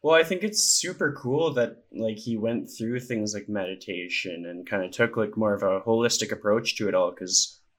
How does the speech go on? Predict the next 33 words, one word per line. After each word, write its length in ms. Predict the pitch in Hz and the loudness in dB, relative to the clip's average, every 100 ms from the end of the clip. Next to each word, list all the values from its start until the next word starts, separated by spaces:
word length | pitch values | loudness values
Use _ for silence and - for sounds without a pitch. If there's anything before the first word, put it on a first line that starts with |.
| _ | _
that's, 600 | 117 143 - - - - | 10 10 10 6 6 2
that's 240 | 120 156 - | 4 6 6
something 680 | 135 120 127 117 113 101 - | 4 4 2 2 2 0 2
that's 220 | 113 104 | 2 4
still 300 | - 131 123 | 6 6 6
needed 360 | 123 123 120 117 | 6 4 2 4
in 100 | 113 | 4
the 80 | |
world 300 | 113 117 113 | 6 6 4
today, 320 | 113 180 190 131 | 2 2 6 6
and 100 | 104 | 6
especially 500 | - 156 151 143 127 | 4 6 6 4 4
in 60 | |
the 60 | 120 | 4
middle 240 | 120 117 | 2 2
of 100 | 113 | 2
a 80 | 104 | 0
pandemic, 600 | 104 117 110 139 147 117 | 4 4 8 8 8 6
like, 160 | 107 - | 0 2
where 300 | 110 110 104 _ _ _ _ - | 2 2 -2 _ _ _ _ -4
people 260 | 170 185 | 2 8
are 140 | 139 117 | 8 8
going 340 | 127 127 127 | 6 6 6
through 560 | 131 117 107 98 87 - _ - | 2 0 0 0 -2 -8 _ -4
stress 460 | - - 143 147 139 | 0 6 6 6 2
that 100 | 117 | 0
they've 160 | 127 | 2
never 200 | 135 120 - | 2 2 2
gone 380 | 104 120 131 | 4 6 6
through, 340 | 131 107 92 90 | 2 -4 -2 0
or 140 | 95 | 0
they're, 380 | 104 110 107 98 | 2 2 4 4
um, 340 | 101 101 98 | 4 0 -4